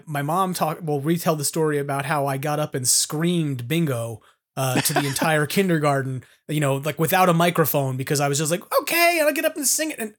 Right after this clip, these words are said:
Speaker 1: and I was very much, I think, as a kid, that kind of, uh, outgoing, like, "I'll come in and talk with lots of people and yay." And I think, like, as you get older and over the years, you take your <laughs> battle scars and you,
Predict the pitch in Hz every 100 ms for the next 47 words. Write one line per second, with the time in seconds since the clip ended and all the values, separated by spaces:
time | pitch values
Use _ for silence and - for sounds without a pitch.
0 | _ 202 202 196 214 220 226 185 165 220
1 | 330 196 147 143 147 165 151 139 135 175
2 | 143 139 135 147 139 127 - _ _ _
3 | _ 143 135 151 156 151 151 151 151 143
4 | 139 135 _ _ 143 - - 277 269 254
5 | 285 269 269 254 226 269 233 240 269 262
6 | 262 277 285 285 269 262 277 302 277 208
7 | 165 196 220 208 180 - _ 214 214 175
8 | 147 190 240 226 226 165 165 156 147 156
9 | 202 202 190 156 - 156 143 139 165 180
10 | 202 214 - 269 202 190 175 - - -
11 | 156 151 151 143 143